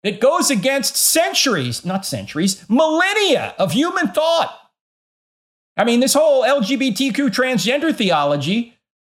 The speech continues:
or ideology, I should say, has arisen in human history in the past ten minutes. And anybody who now disagrees with it is suddenly canceled and wrong? By what standard?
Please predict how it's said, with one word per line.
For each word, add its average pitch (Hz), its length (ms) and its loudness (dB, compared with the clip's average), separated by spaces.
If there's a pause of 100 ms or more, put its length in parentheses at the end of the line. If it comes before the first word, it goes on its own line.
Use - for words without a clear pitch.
(160)
or 165 240 0
ideology, 143 720 0
I 135 60 -2
should 139 280 -4
say, 143 400 -2 (260)
has 233 180 0
arisen 240 640 0 (100)
in 214 140 0
human 285 240 2
history 277 420 0
in 233 80 0
the 220 60 0
past 254 400 -2
ten 262 260 0
minutes. - 680 -2 (580)
And 214 140 0
anybody 262 420 2
who 226 80 2
now 226 180 0
disagrees 180 640 0
with 285 140 0
it 381 240 -4 (440)
is 170 180 -2
suddenly 202 880 0 (560)
canceled 196 720 -2 (140)
and 147 260 -2
wrong? 165 600 -2 (220)
By 277 160 0
what 320 280 0
standard? 277 800 -4